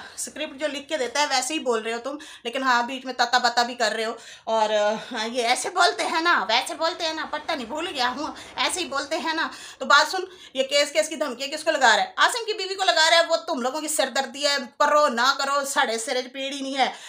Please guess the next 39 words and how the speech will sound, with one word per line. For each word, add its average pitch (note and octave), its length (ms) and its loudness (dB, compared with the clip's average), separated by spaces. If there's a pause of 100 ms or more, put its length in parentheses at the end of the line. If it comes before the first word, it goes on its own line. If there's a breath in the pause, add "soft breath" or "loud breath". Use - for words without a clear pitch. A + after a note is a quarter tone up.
(260 loud breath)
दस F#4 380 6
लाख, E4+ 340 8
ये D4 280 8
मुझे F4+ 240 4
बता, E4 300 8
तू F#4+ 140 2
हम D#4+ 180 4
पे F4+ 120 2
तो F4+ 80 0
केस E4 320 2
कर D4+ 180 6
रहे D#4 140 6
हैं E4+ 60 6
और D#4+ 140 6
ऑथेंटिक F#4+ 680 2
तू D#4+ 60 -8
कह E4+ 120 2
रहे, F#4+ 100 8
"मैं A#4 380 4
बस F#4+ 220 4
दो G4 260 6
दो C#5 180 8
केस G#4 240 4
करूंगा, E4 360 2
इधर G#4 280 2
भी A#4+ 60 -2
करूंगा, A4+ 380 2
उधर F#4 240 6
भी G4 100 -2
करूंगा।" C#4+ 420 4 (260 loud breath)
और F#4 200 8
बेटी F4+ 260 6
की F#4+ 160 2
गुल्लक F4 320 2
तोड़ F4 340 6
के F4+ 140 2
खर्चे E4+ 340 4
करने D#4+ 320 2
वाले, D4+ 440 8